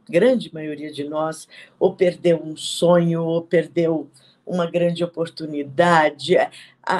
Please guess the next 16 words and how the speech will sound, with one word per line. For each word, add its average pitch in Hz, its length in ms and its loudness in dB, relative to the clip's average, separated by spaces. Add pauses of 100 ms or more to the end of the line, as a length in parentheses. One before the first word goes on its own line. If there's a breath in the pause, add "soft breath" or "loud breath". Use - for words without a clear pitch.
(140)
a - 20 -2
vida 240 340 -2
da 185 160 4
gente 214 420 -4
é 202 60 -2
feita 196 440 -2
de 170 300 -12 (260 soft breath)
ganhos, 247 560 2
mas 233 160 -6
também 226 320 -6
de 214 140 -10
muitas 202 560 -4
perdas. - 640 -14 (460 soft breath)
E 190 600 -4
buscar 277 640 2
esses, 160 800 -4